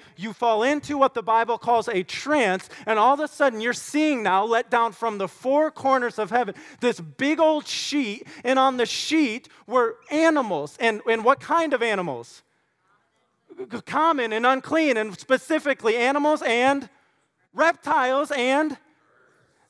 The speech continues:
not the most appetizing picture here. "Rise, Peter, kill and eat."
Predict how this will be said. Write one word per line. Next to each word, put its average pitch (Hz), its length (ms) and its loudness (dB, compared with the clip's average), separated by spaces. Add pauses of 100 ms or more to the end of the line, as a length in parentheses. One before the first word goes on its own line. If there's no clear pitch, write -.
(300)
not 302 320 2
the 392 80 -2
most 339 260 0
appetizing 285 720 0
picture 240 480 -4
here. 156 460 -4 (1080)
"Rise, 156 340 -6
Peter, 139 320 -14
kill 135 300 -16
and 123 140 -16
eat." 131 240 -16